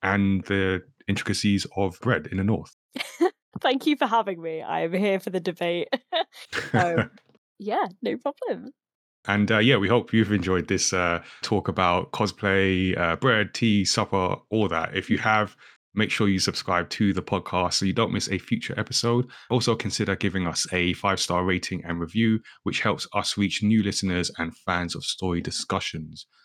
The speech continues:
Speaker 1: Uh, we're story creators, and you can discover our manga universe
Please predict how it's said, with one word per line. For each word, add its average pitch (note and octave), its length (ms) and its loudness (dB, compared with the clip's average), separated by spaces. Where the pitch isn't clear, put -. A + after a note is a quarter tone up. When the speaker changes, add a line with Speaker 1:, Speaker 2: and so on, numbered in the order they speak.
Speaker 1:
Uh, F2 80 0
we're A2 320 4
story A2+ 360 2
creators, B2 580 2
and G2 160 0
you F#2+ 80 0
can - 100 -4
discover F#2+ 480 0
our F2+ 180 2
manga G2+ 320 2
universe E2+ 640 -2